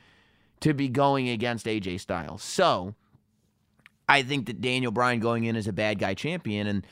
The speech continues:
the Miz being a good guy opponent. I just think that there's a lot there. So that's, that's that, and I talked about that with Soder. Uh, as far as the women go, I think you will, it will come down to some kind of Charlotte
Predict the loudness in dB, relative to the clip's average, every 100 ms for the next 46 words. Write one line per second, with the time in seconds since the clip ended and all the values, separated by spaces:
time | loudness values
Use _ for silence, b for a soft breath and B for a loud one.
0 | B B 0 2 2 2 0 0 -2 -2
1 | -2 -2 0 0 -2 -2 -2 -2 -2 -4
2 | -6 -6 -6 -6 -4 -2 -2 -4 -6 -12
3 | -4 -2 -2 -4 -4 -2 -2 2 2 2
4 | -2 -2 -4 -2 -4 -2 -2 -4 -4 -2
5 | -2 -6 B B B B 4 4 0 2
6 | 4 4 2 0 0 0 0 0 0 -2
7 | -6 B B B 0 0 0 0 2 4
8 | 4 2 -2 b b b b b 0 2
9 | 4 4 2 0 0 2 2 0 -4 -8
10 | -10 0 0 0 -2 0 0 0 -2 -4
11 | 0 2 2 2 -2 -4